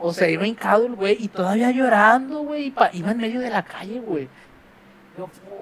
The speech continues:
"Oh, hijo de su pinche madre". Qué denso estaba el asunto ese, güey. Pero, pues, ya llegamos a su casa, mi jefa habló con su familia, de que, "Oigan, es que fíjense que Ángel se salió", y dicen, "Chinga, así nos dimos cuenta,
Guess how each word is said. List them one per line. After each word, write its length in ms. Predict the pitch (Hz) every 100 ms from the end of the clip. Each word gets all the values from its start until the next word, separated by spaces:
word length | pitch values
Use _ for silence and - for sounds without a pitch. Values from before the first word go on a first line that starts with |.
| -
"Oh, 60 |
hijo 300 | 262 240 269 220
de 60 |
su 100 | 233
pinche 600 | - 202 208 226 - 247
madre". 680 | 214 - 226 233 240 247 277 _ _ 320 - - _ _
Qué 200 | 208 202
denso 380 | 202 208 233 254
estaba 300 | 226 208 226
el 100 | 220
asunto 400 | 196 185 185 208
ese, 300 | 185 - 165
güey. 140 | 135 - - - - _ _ _ - _ -
Pero, 360 | 294 294 294
pues, 160 | 302 262
ya 120 | 220
llegamos 420 | 214 226 226 233 247
a 60 |
su 160 | 240 254
casa, 460 | 269 277 269 277
mi 120 | 269 196
jefa 240 | 190 196
habló 200 | 190 190
con 120 | 202
su 100 | 196
familia, 500 | 208 220 220 240 247
de 100 | 233
que, 80 | 190
"Oigan, 280 | 196 202 190
es 100 | 175
que 140 | 226
fíjense 320 | 208 214 214 208
que 100 | 202
Ángel 300 | 190 220 202
se 120 | 226
salió", 240 | 214 208
y 40 | 226
dicen, 180 | 220
"Chinga, 420 | 196 233 240 247 233
así 140 | 214
nos 160 | 214 220
dimos 300 | 226 233 247
cuenta, 540 | 254 254 226 254